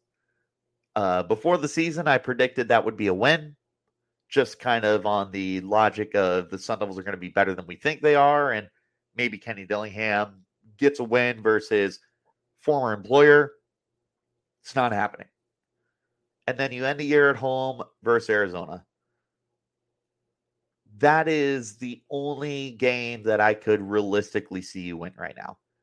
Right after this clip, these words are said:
And the reason why is because of the rivalry factor. Those two teams play each other. You throw the records out the door. It, that is a zero and zero team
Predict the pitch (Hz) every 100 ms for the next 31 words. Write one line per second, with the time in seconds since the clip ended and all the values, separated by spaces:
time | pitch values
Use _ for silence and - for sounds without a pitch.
0 | _ _ _ _ _ - 120 117 113 107
1 | 107 139 170 151 147 135 135 131 135 135
2 | 135 - 117 110 98 95 - 117 - 127
3 | 123 113 110 101 98 98 92 90 90 85
4 | 76 85 73 - - - 87 90 110 143
5 | 151 156 147 143 131 104 - 120 117 117
6 | - 113 110 104 95 92 - - 98 107
7 | 123 135 131 135 _ _ _ _ _ _
8 | _ 104 95 90 104 117 117 117 110 113
9 | - - 101 98 90 87 85 60 - _
10 | _ _ _ _ _ _ _ _ _ _
11 | _ - 107 - - 113 127 123 123 110
12 | 98 101 87 127 147 143 143 127 113 117
13 | 110 - 95 -